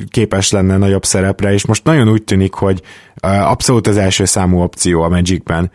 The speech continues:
és hogyha ez így lesz, és szerintem nincs okunk feltételezni, főleg azt, hogy a coach, ö, ugye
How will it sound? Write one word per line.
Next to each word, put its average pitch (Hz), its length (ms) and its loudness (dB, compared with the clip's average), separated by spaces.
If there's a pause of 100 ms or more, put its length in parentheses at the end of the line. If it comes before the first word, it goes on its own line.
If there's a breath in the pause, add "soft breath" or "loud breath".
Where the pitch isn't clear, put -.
(280 soft breath)
és 95 520 -2
hogyha 98 340 -2
ez 104 160 2
így 104 180 2
lesz, 117 360 0
és - 400 -2 (140)
szerintem 98 560 0
nincs 98 340 0
okunk 95 240 -2
feltételezni, 95 840 0 (300 loud breath)
főleg 95 440 0 (140)
azt, - 320 -4
hogy 92 320 -2 (340 soft breath)
a - 180 -4
coach, 104 460 0
ö, 98 260 0
ugye 101 480 0